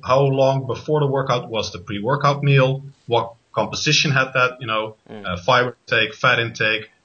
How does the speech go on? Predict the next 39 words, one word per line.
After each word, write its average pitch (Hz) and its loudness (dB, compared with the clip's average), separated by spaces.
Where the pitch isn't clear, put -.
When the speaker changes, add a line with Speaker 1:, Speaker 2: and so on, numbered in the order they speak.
Speaker 1:
Uh, 90 -4
was 98 -4
there 98 2
sufficient 95 -6
protein? 139 2
All 160 4
of 139 4
those 131 2
matter 107 2
how 113 4
relevant, 101 -2
uh, 95 -2
it 107 -4
is 104 0
to - -8
consume 104 -4
a - -8
post-workout 110 2
meal 90 -4
immediately 95 -2
or 82 -4
close 135 2
after 92 -4
your 80 -8
workout. 92 -8
Speaker 2:
Yeah, 110 -4
I 113 -4
think 165 -4
a 151 8
lot 147 8
of 139 -2
people 135 -6
also 120 -6
forget 123 -4
that 113 -4
if 113 -18
you 131 -4
eat 143 -6
something 127 -2